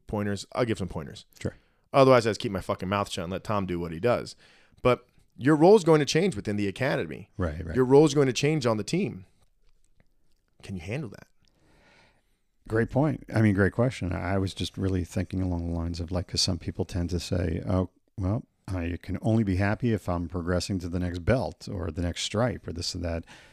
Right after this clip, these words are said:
Speaker 2: I, you know, my whole mentality has always been, am I progressing in terms of,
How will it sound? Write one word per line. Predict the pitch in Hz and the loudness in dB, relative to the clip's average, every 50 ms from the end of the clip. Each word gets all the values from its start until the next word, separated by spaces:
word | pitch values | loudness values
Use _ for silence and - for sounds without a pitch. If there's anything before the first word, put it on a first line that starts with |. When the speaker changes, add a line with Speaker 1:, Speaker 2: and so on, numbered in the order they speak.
| - _ _ _ _ _ | -20 _ _ _ _ _
Speaker 2:
I, | - 90 90 98 - - | -12 -10 -10 -10 -10 -8
you | - 98 | -6 -4
know, | 95 90 | -4 -2
my | 85 85 87 95 110 | -2 -2 -2 -2 0
whole | 101 98 98 95 90 85 - _ - | 0 0 0 0 -2 -4 -8 _ -10
mentality | 92 85 82 - 98 92 90 87 87 | -8 -8 -6 -4 -4 -2 -2 -2 -2
has | 87 82 - | -4 -2 -2
always | 92 90 90 90 | 0 0 0 -2
been, | - - 92 90 90 95 - - | -2 -4 -4 -2 -2 -4 -6 -8
am | - 101 92 | -8 -6 -4
I | 90 90 | -4 -6
progressing | - - 92 85 90 87 85 - - 92 87 | -6 -8 -6 -2 0 0 0 -2 -4 -4 -4
in | 87 85 | -4 -6
terms | - - 95 90 90 87 85 | -6 -6 -6 -4 -4 -4 -4
of, | 98 90 87 80 | -4 -6 -6 -6